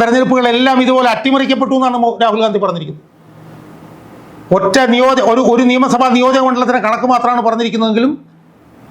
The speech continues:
ഇന്ത്യയിലെമ്പാടും നടന്നിട്ടുള്ള മണ്ഡലങ്ങളിലൊക്കെ ഇതുപോലത്തെ വോട്ട് തട്ടിപ്പ് നടന്നിട്ടുണ്ടെന്നാണ് രാഹുൽ ഗാന്ധി പറയുന്നത്. ഇപ്പൊ ബീഹാറിൽ നിന്നാണ് നടന്നുകൊണ്ടിരിക്കുന്നത്.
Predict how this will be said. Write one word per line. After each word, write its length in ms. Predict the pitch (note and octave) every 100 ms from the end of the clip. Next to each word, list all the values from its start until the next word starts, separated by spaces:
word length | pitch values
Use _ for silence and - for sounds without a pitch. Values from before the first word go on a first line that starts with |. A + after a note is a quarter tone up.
| - -
ഇന്ത്യയിലെമ്പാടും 600 | G#3+ B3 B3 A#3 C4 C4
നടന്നിട്ടുള്ള 480 | B3 B3 B3+ F#3+ A#3+ G#3 - - G3+
മണ്ഡലങ്ങളിലൊക്കെ 600 | A3+ B3+ B3+ B3 A#3+ C4+
ഇതുപോലത്തെ 380 | B3+ C4 C4 B3
വോട്ട് 240 | B3 C#4 C4
തട്ടിപ്പ് 240 | B3 A#3 B3+
നടന്നിട്ടുണ്ടെന്നാണ് 640 | B3+ B3+ B3+ B3+ C4 B3+
രാഹുൽ 220 | B3 A#3 B3
ഗാന്ധി 160 | B3+
പറയുന്നത്. 400 | B3+ B3+ C4+ A3 - - _ _ _ _ _
ഇപ്പൊ 100 | - G3+
ബീഹാറിൽ 280 | A#3 C4 C4+
നിന്നാണ് 220 | C4 B3
നടന്നുകൊണ്ടിരിക്കുന്നത്. 640 | A#3+ B3 A3+ G#3+ G3+ F#3+